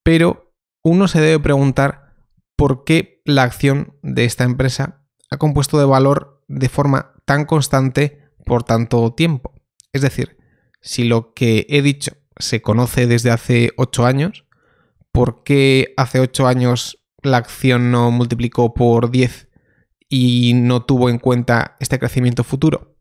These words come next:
Bueno, pues esto se debe a que Constellation siempre ha tenido escépticos.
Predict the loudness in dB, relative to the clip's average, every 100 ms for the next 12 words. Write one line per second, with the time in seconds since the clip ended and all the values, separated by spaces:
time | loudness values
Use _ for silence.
0 | _ -20 _ -2 0 -2 -4 -6 -8 -6
1 | -2 0 2 2 0 -4 _ -8 -6 -4
2 | -4 -2 -2 -2 -4 -6 -4 0 0 2
3 | 0 0 0 0 0 -2 _ _ -16 -14
4 | -4 -4 -4 -10 -14 -16 -20